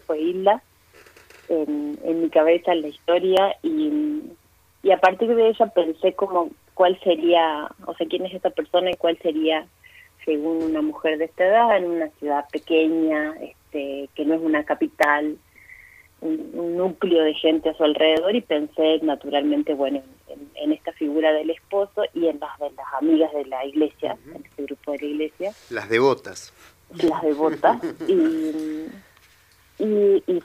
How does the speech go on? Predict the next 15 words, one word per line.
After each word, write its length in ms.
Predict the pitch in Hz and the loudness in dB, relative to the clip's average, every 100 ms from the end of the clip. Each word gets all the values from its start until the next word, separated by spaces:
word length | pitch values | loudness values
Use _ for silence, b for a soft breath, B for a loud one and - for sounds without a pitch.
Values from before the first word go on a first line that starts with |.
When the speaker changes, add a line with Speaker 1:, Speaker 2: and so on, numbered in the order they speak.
| - | 2
Speaker 1:
fue 140 | 185 | 2
muy 580 | 190 190 190 190 180 165 | 4 0 0 0 -2 -2
loco 340 | 165 175 185 | 4 4 4
para 220 | 175 156 151 | 2 2 2
mí 180 | 165 160 | 0 0
porque, 480 | 165 - - - - _ _ _ _ _ _ _ _ _ _ - | -4 -4 -18 -20 -20 _ _ _ _ _ _ _ _ _ _ -6
sin 140 | 185 | 0
querer 300 | 175 170 180 | 2 2 2
para 260 | 170 156 143 | 2 2 2
nada 280 | 151 170 | 4 4
romantizar 580 | 165 147 143 139 151 160 | 4 2 0 -6 -4 -2
el 100 | 170 | -2
proceso 400 | - 151 170 180 | -4 -8 -2 2
de 80 | 170 | 2
escritura, 580 | 175 165 175 180 185 | 2 -6 -4 -4 -4